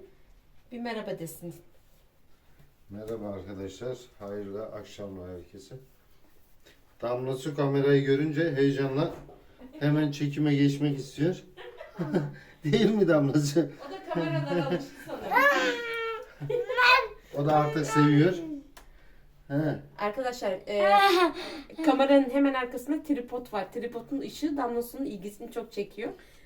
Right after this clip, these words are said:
Speaker 1: Ondan
Speaker 2: Ondan
Speaker 1: dolayı.
Speaker 2: heyecan yapıyor.
Speaker 1: Yürüyebilirsin muhtemelen konuşurken.
Speaker 2: Gel.
Speaker 1: İstersen onu bırakabilirsin. Sen bekle.
Speaker 2: Şükür bu, bugün de akşam ettik.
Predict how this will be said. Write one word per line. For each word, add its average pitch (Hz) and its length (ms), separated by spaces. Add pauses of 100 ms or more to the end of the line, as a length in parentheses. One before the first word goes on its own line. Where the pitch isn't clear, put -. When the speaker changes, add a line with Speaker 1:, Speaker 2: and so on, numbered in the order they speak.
(200)
Speaker 1:
Ondan 247 380
Speaker 2:
Ondan 262 60
Speaker 1:
dolayı. 196 240
Speaker 2:
heyecan 139 220
yapıyor. 131 520 (1500)
Speaker 1:
Yürüyebilirsin 254 600
muhtemelen 202 360
konuşurken. 202 420
Speaker 2:
Gel. - 100 (3000)
Speaker 1:
İstersen 285 400
onu 311 260
bırakabilirsin. 285 840
Sen 247 300
bekle. 262 460 (720)
Speaker 2:
Şükür 143 460
bu, 143 120 (500)
bugün 135 540
de 147 260 (460)
akşam 117 400
ettik. 104 540